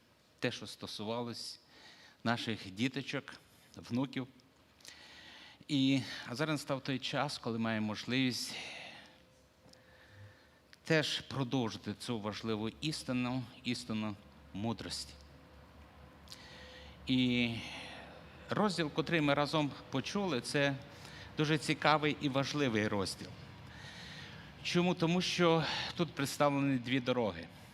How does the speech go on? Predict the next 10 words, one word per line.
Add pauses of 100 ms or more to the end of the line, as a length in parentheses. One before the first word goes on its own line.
(1600)
Дім,
котрий
збудований (1500)
на
мудрості, (720)
і
дім,
котрий
збудований (1120)
глупотою.